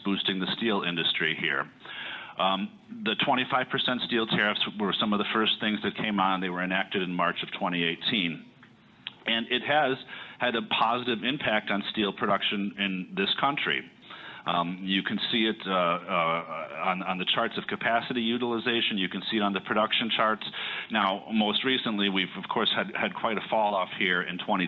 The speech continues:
twenty, primarily due to covid, and, and I think we'll see that bounce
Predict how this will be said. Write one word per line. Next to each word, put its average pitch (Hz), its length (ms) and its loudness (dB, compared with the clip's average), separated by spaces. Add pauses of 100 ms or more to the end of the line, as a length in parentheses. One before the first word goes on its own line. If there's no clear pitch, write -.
twenty, 101 360 2 (420)
primarily 95 500 2
due 92 160 0
to 85 80 -2
covid, 101 640 0
and, 90 200 -2
and 90 100 -2
I 87 80 2
think 101 240 -4
we'll 90 160 0 (160)
see 104 160 4
that 87 260 2
bounce 87 300 0